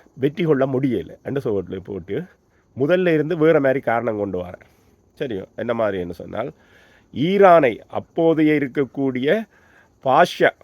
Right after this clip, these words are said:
ஆ, பாரசீகம் என்று தாங்க தமிழ்ல சொல்ற பா-, ஆ, பாஷா, ஆ, அழைக்கப்பட்ட ஈரானை வந்து, ஆ, முஸ்லிம்கள், மகாலாயர்கள்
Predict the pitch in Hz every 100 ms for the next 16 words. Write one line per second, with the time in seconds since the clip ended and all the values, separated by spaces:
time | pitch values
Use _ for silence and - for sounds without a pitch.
0 | _ _ _ _ 117 156 - 127 156 156
1 | 156 147 135 - 123 120 110 110 113 113
2 | 123 120 113 101 98 147 - - 135 113
3 | 117 107 107 131 131 - - _ _ _
4 | _ _ - - 117 117 113 107 - 127
5 | 123 117 110 98 113 104 120 170 156 123
6 | 95 87 85 87 165 196 _ _ _ _
7 | 254 - 98 101 98 101 104 107 - 110
8 | 123 - 180 139 110 90 _ _ _ _
9 | 117 147 156 151 139 113 95